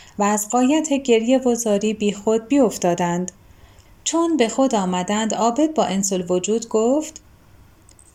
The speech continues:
"من امشب بعد از نماز از برای تو استخاره کنم تا معلوم شود که چه بایدت کرد." انس الوجود را کار بدینجا رسید و اما وردالاکمام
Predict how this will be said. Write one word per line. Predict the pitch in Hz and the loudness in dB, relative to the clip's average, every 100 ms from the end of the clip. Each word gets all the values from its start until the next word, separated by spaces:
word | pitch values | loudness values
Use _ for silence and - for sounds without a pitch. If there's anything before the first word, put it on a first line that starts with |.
| - | -4
"من | 302 330 294 | 0 2 2
امشب | 214 214 254 247 240 | 0 0 0 0 2
بعد | 320 302 | 2 4
از | 294 285 | 2 2
نماز | 196 185 214 220 | 0 2 0 2
از | 220 226 | -2 2
برای | 285 302 311 277 | 2 4 4 2
تو | 269 | 2
استخاره | 247 208 - 214 220 202 | 2 2 0 -2 0 0
کنم | 240 175 170 165 170 - - | 0 -2 -2 -2 -4 -14 -12
تا | - 302 | 0 4
معلوم | 302 302 311 330 | 4 4 2 0
شود | - 269 254 254 | 0 2 2 0
که | 254 | 0
چه | 269 330 | 0 -2
بایدت | 339 302 180 175 - - | 0 2 2 2 0 0
کرد." | 190 165 170 - - - - - - - _ - _ - | -2 0 -2 -4 -20 -20 -20 -20 -20 -20 _ -20 _ -4
انس | 233 240 262 | 0 0 2
الوجود | 269 262 294 339 330 302 | 2 2 2 2 2 2
را | 285 | 2
کار | 285 262 262 | 2 2 2
بدینجا | 262 202 185 180 240 | 2 0 0 0 0
رسید | 240 170 - 170 160 160 _ _ _ _ _ | 2 0 -2 -4 -6 -6 _ _ _ _ _
و | 190 226 | 0 2
اما | 247 254 247 247 220 | 4 4 4 4 2
وردالاکمام | 196 180 190 185 170 185 - 202 269 320 | 0 0 -2 -2 -2 -4 -2 0 2 0